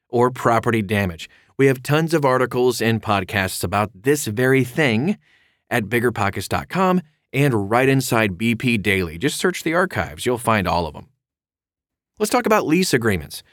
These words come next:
So a clear, comprehensive lease agreement is the backbone of any landlord-tenant relationship. Ensure it's comprehensive, outlining rent amounts, deposit details, maintenance responsibilities, and other crucial terms.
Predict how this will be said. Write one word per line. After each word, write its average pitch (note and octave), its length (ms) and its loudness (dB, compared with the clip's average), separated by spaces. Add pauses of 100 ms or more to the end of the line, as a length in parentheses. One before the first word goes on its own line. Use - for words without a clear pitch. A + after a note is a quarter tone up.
(440)
So D3 200 2
a C#3 60 4
clear, G#3+ 440 0
comprehensive D#3 840 0
lease G#2+ 320 -2
agreement G2+ 560 2
is G2+ 220 0
the G2 120 0
backbone F2 680 -4
of E2 140 -12
any A#2 260 0
landlord-tenant G2+ 920 -2
relationship. F#2 680 -4 (460)
Ensure A2 360 2
it's - 140 0
comprehensive, C3+ 840 0 (300)
outlining B2 560 2
rent G#2+ 260 0
amounts, A#2+ 440 0
deposit A2+ 480 0
details, A2 500 0
maintenance G#2+ 420 -2
responsibilities, G2+ 920 0
and G#2 180 2
other A#2+ 300 2
crucial G2+ 480 -2
terms. - 500 -6